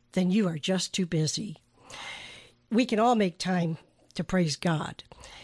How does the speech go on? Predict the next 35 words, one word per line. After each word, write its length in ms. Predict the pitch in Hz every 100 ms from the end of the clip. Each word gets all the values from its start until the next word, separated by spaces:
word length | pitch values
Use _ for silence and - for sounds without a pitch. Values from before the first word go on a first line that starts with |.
| - _ -
even 300 | 254 247 220
if 160 | 156
just 260 | - 202 -
for 180 | 180 165
a 60 |
few 300 | - - 190
minutes 380 | 190 170 160 -
every 220 | 165 180
day. 400 | 151 160 - - - - - - -
It's 180 | 254 254
about 300 | 226 190 -
putting 340 | 277 269 247
Him 160 | 202 170
first 420 | - 226 208 -
in 120 | 196
your 180 | 180 170
life 440 | 160 156 151 -
and 180 | - 170
making 280 | 185 190 170
Him 160 | 170 165
a 60 |
priority. 760 | - 175 165 165 156 160 - - - _ _ - - - - - - -
Sometimes 460 | - 349 359 277 208
I 80 | 220
think 260 | - 240 233
we 100 | 220
don't 180 | 226
believe 340 | 202 233 311 240
God 300 | 202 185 185
notices 540 | 226 277 - 170 151
us 320 | 175 151 - -
or 120 | 180
hears 340 | 156 320 247 180
our 120 | 165
prayers. 600 | - 165 156 170 -